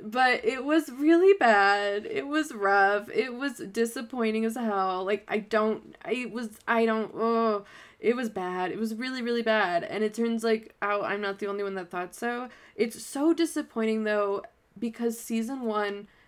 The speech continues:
is so incredible, I think. In my opinion, season one is great T V. And I really do think now, like, in retrospect, it really should just been, like, a nice miniseries that maybe was a little bit longer than ten episodes, and, like, that was it.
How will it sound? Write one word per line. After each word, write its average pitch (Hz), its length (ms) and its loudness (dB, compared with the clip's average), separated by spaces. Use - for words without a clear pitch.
is 226 220 0
so 220 680 -2
incredible, - 720 -8
I 202 220 0
think. - 300 -14
In 208 140 -6
my 208 120 -2
opinion, 226 440 -2
season 220 380 -4
one 202 240 -4
is 185 240 -6
great 180 380 -4
T 185 160 -10
V. 127 320 -8
And 220 140 0
I 208 80 0
really 226 380 0
do 220 160 -4
think 220 260 -2
now, 190 300 -2
like, 180 340 -6
in 202 340 -6
retrospect, 214 720 -4
it 202 160 2
really 220 260 2
should 226 160 -6
just 226 180 -4
been, 208 160 -2
like, 196 220 -6
a - 60 -4
nice 190 320 -6
miniseries 120 800 -8
that 196 160 0
maybe 202 340 2
was 190 260 -2
a 170 60 -6
little 220 240 2
bit 220 140 -2
longer 208 260 -2
than 208 160 -4
ten 202 180 -8
episodes, 185 760 -6
and, 190 180 -8
like, 175 180 -8
that 151 220 -2
was 170 160 -8
it. 160 280 -8